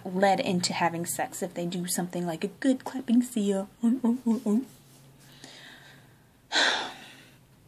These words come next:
Third wave feminism also seeks to challenge or avoid what is deemed, what it deems the second wave esta-,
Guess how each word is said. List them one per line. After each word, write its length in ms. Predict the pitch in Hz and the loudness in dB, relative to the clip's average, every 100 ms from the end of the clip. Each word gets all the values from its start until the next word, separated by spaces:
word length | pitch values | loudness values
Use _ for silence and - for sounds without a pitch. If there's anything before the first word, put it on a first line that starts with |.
| - - - - - | -20 -20 -20 -20 -8
Third 240 | - 302 311 | 4 4 6
wave 160 | 294 | 0
feminism 440 | 285 208 196 190 - | 0 0 0 -2 0
also 280 | - 254 277 | 2 4 2
seeks 420 | 269 208 - - - - - - | 0 0 -2 -6 -10 -20 -14 -6
to 100 | - | -2
challenge 460 | - 196 185 180 - | 2 2 2 -2 0
or 180 | 196 190 | 2 2
avoid 400 | 180 175 175 190 | 2 0 0 0
what 140 | 220 | 2
is 200 | 233 214 | 2 0
deemed, 560 | - 175 180 175 180 - - - - | -2 -2 0 -2 -4 -6 -10 -12 -6
what 200 | 208 - | -4 -4
it 180 | - 233 | -6 -6
deems 420 | 220 202 185 185 | -4 -2 -2 -4
the 220 | - 196 190 | -2 -2 0
second 360 | - 214 - | 0 -2 -2
wave 320 | - 190 185 | -2 -2 -2
esta-, 460 | - - - 190 - | -4 -4 0 0 0